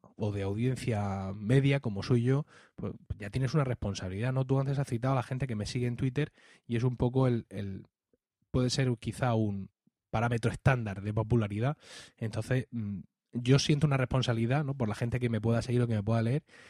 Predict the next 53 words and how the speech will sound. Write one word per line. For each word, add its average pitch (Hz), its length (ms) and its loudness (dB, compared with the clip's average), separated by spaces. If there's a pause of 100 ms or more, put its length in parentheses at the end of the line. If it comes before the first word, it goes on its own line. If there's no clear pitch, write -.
(420)
y 135 240 2
escribir 120 360 0
yo 139 120 2
un 139 60 4
artículo, 170 360 2
pese 101 240 -4
a 98 60 -6
que 95 120 -10
yo 113 200 4
suelto 143 300 4
por 127 120 2
mi 123 120 2
boca 135 200 4
lo 127 80 4
que 127 80 2
se 127 80 -4
me 123 100 0
ocurre, 123 320 2
pero 101 160 -4
escribir 110 280 -2
yo 131 100 8
un 127 40 6
artículo 139 220 2
diciendo 143 200 4
la 120 160 2
mejor 135 480 4
aplicación 143 800 0 (320)
es 131 260 0
fulanita. 131 580 -2 (340)
Quiero 165 180 6
decir, 147 200 4
dicho 170 260 6
esto 196 200 6
sin 143 200 4
tono 147 220 6
fanboy, 107 400 2
¿no? 139 180 -2
Yo 110 200 0
muchas 123 280 -2
veces 123 240 0
he 123 40 0
dicho, 120 240 0
"Instacast 202 580 2
es 202 60 2
lo 190 100 6
mejor 180 280 2
que 185 80 0
hay 180 60 2
en 180 60 2
este 180 200 0
mundo", 180 340 4
pero 113 260 -2 (380)
evidentemente 151 800 2